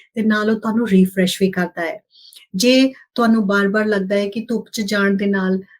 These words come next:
ਤੁਹਾਡੀ ਐਨਰਜੀ ਡਰੇਨ ਹੁੰਦੀ ਹੈ, ਬਹੁਤ ਸਾਰਾ ਪਸੀਨਾ ਆਉਂਦਾ ਹੈ, ਤੁਸੀਂ ਡੀਹਾਈਡਰੇਟਿਡ ਫੀਲ ਕਰਦੇ ਹੋ, ਤੁਸੀਂ ਇਹਨੂੰ ਥੋੜ੍ਹਾ ਜਿਹਾ ਨਮਕ ਪਾ ਕੇ, definitely ਕਾਲਾ ਨਮਕ ਪਾ ਕੇ ਜਾਂ ਉੱਤੇ ਚਾਟ ਮਸਾਲਾ ਪਾ ਕੇ ਖਾਓ, ਤਾਂ ਮਜ਼ਾ ਆ ਜਾਏਗਾ ਤੇ ਨਾਲ ਹੀ ਨਾਲ ਤੁਸੀਂ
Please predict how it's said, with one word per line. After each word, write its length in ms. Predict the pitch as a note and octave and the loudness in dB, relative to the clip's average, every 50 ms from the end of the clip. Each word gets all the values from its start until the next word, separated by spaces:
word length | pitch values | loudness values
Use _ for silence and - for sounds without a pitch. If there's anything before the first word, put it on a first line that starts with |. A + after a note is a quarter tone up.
| _ - | _ -6
ਤੁਹਾਡੀ 260 | A3+ G#3+ G3 G3 A#3 | -4 -2 -2 -2 -2
ਐਨਰਜੀ 460 | - G#3 G3 G#3 G#3 G#3 F#3+ G#3+ B3+ | -2 -2 -2 -2 0 0 -2 -2 -2
ਡਰੇਨ 320 | A3+ G#3+ - G#3+ G3+ G3+ G3+ | -2 -2 -2 0 0 2 2
ਹੁੰਦੀ 340 | G#3 G3+ F#3+ F#3 F#3+ G3 F#3+ | 2 2 2 2 2 2 2
ਹੈ, 60 | F#3+ | 0
ਬਹੁਤ 260 | F#3 G3 F#3+ G#3+ A3 | 0 -2 -2 -4 -4
ਸਾਰਾ 280 | - - A3+ G#3 G#3+ G#3+ | -4 -4 -4 -4 -4 -6
ਪਸੀਨਾ 640 | - G#3+ G#3 - - G#3+ G#3 A3 A#3+ B3 A#3 A3 | -4 -4 -4 -2 -2 -2 0 0 0 0 0 0
ਆਉਂਦਾ 180 | G#3 G3+ G3 G3+ | 0 0 0 -2
ਹੈ, 60 | G3+ | -2
ਤੁਸੀਂ 320 | G3 G#3 F#3+ - A3 F#3+ | -4 -4 -4 -4 -4 -2
ਡੀਹਾਈਡਰੇਟਿਡ 640 | F#3+ G#3 A3 G#3+ G#3 G3+ G3 G3 G3+ G3 G3+ G#3 G3+ - | -2 -2 -4 -4 -2 -4 -2 0 0 0 0 -2 -4 -4
ਫੀਲ 220 | - G#3 G3+ G3+ | -2 0 2 2
ਕਰਦੇ 320 | G3 - F#3 F3+ F3+ - A3 | 0 0 -2 -2 -2 -2 -6
ਹੋ, 40 | G#3+ | -6
ਤੁਸੀਂ 340 | - A3+ A3+ - A#3 A#3 A#3 | -6 -8 -8 -4 -2 -2 0
ਇਹਨੂੰ 260 | G#3+ G#3+ A3 B3+ C4 B3+ - - - - - - - | 0 0 0 0 -2 -4 -8 -18 -20 -20 -20 -20 -6
ਥੋੜ੍ਹਾ 240 | - A3+ A3 A#3 A3+ | 0 0 2 2 2
ਜਿਹਾ 160 | G#3 B3 A#3 | 0 0 0
ਨਮਕ 420 | A3 G3 F#3 F#3 F#3+ F#3+ G3+ G3+ - _ | 2 4 4 6 6 4 2 0 -4 _
ਪਾ 220 | - F#3 F#3+ F#3+ F#3+ - | -4 -2 -2 -2 -2 0
ਕੇ, 260 | A3 A3 C4+ D#4 D#4 - _ _ - | 0 0 0 0 -4 -10 _ _ -4
definitely 560 | G3 G3+ G3+ - G#3+ A3 G#3+ G#3 - G#3+ A3+ A3 - | -4 -4 -2 0 0 0 0 0 -2 -2 -4 -4 -2
ਕਾਲਾ 260 | - G3 F#3+ F#3+ G3+ | 0 0 2 2 2
ਨਮਕ 340 | G3+ G#3 G#3 G#3+ G#3+ A3 A3 - | 2 0 0 -2 -2 -4 -6 -4
ਪਾ 160 | A3 G#3+ G3+ | -4 -2 -2
ਕੇ 160 | G3 - A3+ | 0 0 0
ਜਾਂ 100 | G#3+ G#3+ | 2 2
ਉੱਤੇ 240 | A3 G#3 G3 - A3 | 0 0 -2 -2 -4
ਚਾਟ 320 | G3+ - - G3+ G3+ G#3 - - | -4 -2 -2 -2 -2 -2 0 0
ਮਸਾਲਾ 380 | B3+ B3+ - A3+ G3+ G3 G3 | 0 0 0 2 2 2 2
ਪਾ 180 | F#3+ F#3+ G3 F#3 | 2 2 0 -2
ਕੇ 180 | F#3 - F#3+ F#3+ | 0 -2 -4 -2
ਖਾਓ, 340 | - F#3+ F#3 F3+ G3 A#3+ - - - - - _ - | 0 2 2 2 2 0 -2 -8 -18 -20 -20 _ -6
ਤਾਂ 100 | G#3+ G3+ | 0 2
ਮਜ਼ਾ 280 | G3 G3 F#3+ F3+ G3 | 4 6 6 4 4
ਆ 160 | F#3 F3 E3+ D#3+ | 2 0 -2 -2
ਜਾਏਗਾ 360 | - E3+ F3 F3 F3+ G3+ A3 A#3+ | -2 -2 -2 0 0 0 -2 -2
ਤੇ 160 | - C4 A3+ | 0 0 2
ਨਾਲ 340 | A3 G3+ G3+ G#3 B3 D4+ C#4+ | 2 2 2 4 4 4 4
ਹੀ 120 | C4+ C4 | 4 4
ਨਾਲ 240 | A#3 G#3+ G3 G3 G#3 | 4 4 2 2 0
ਤੁਸੀਂ 360 | G#3 A3 G3+ G3 - B3 C#4 | 0 -2 -4 -2 -2 -2 -2